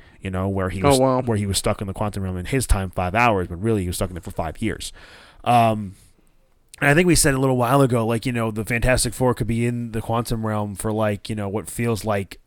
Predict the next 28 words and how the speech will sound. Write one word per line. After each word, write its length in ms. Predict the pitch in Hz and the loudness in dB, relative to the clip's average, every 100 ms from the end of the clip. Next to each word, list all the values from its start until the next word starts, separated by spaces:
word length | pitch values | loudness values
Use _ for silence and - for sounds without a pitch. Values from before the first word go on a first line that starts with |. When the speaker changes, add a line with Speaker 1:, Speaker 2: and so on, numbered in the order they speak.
| - | -6
Speaker 1:
a 80 | 107 | -2
day 560 | 87 113 123 95 87 - | 2 6 6 4 0 -4
or 80 | 95 | -6
two 380 | 92 - 95 95 | -4 -2 -2 -2
when 160 | 95 95 | -2 -2
really 220 | 107 107 | -2 -2
they've 120 | 98 | -2
been 120 | 95 | -4
gone 260 | 98 104 107 | -2 0 0
for, 140 | 95 | -2
like, 260 | 92 90 - | -6 -6 -8
three 220 | - 113 | -4 -2
or 60 | 98 | -2
four 180 | - 90 | -4 -4
decades. 520 | 98 - 50 - - - - - - _ - | -4 -6 -10 -12 -16 -18 -20 -20 -20 _ -2
Um, 560 | 123 123 120 117 113 101 _ _ _ _ _ - | 6 8 6 4 -4 -12 _ _ _ _ _ 2
I 140 | 135 | 4
think 380 | 143 160 147 - | 6 4 2 0
maybe 480 | 135 123 127 127 127 | -2 0 2 2 0
it 80 | 117 | 0
could 200 | - 120 | -2 -2
be, 320 | 113 113 113 | -2 -2 -4
maybe 280 | 110 113 120 | -2 0 2
you 120 | 127 | 2
could 120 | 123 131 | 2 0
introduce 520 | 120 120 123 123 - | 0 0 0 0 -2
Invisible 480 | 113 107 113 113 104 | -4 -2 0 0 0
Woman 340 | 117 123 117 | 2 0 -2